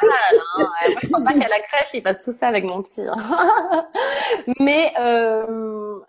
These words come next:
bah, ce que tu peux faire, c'est franchement, comme je dis, la, la base pour moi, c'est vraiment la gestion du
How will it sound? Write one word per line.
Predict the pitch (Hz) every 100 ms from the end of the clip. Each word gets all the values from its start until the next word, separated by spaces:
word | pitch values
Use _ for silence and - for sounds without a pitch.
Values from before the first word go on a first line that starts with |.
| -
bah, | 202 214
ce |
que | -
tu | 247 269
peux | 254
faire, | 247 254
c'est | 240 190
franchement, | - 226 240 240
comme | 202
je | 185
dis, | 208 233
la, | 196 170 165
la | 170
base | 175 185 220 233 -
pour | 190
moi, | 196 226
c'est | -
vraiment | 175 180 190 208 220 220 -
la | 180 180 180 190 226
gestion | 214 220 214 226 226
du | 202 196